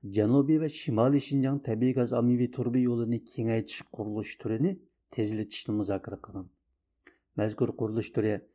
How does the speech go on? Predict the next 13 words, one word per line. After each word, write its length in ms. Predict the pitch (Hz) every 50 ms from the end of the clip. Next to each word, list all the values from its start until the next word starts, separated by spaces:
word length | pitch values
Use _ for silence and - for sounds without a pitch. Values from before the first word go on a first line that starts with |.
| _ _ -
navbatda 420 | - 104 107 120 131 131 127 - 143 127
Xitoyning 480 | 131 - - - 110 117 123 127 123 107
bu 80 | 113 120
rayonga 320 | 120 117 117 120 117 113 113
texmi 380 | - 110 101 - 110 110 110 107
ko'p 220 | - 120 107 -
nopos 500 | - 104 98 - - 107 104 98 - - _ - - - -
va 120 | 117 117
texmi 480 | 113 - 123 113 - 120 117 113 113 117 98
ko'p 240 | - 127 113 104 - - _ _ _ -
korxonalarni 800 | - - 113 117 117 - - 120 123 127 127 131 135 143 160 165
yo'tkab 420 | 120 101 110 110 - - 123 107 -
kelishda 440 | - 113 104 101 - - - 107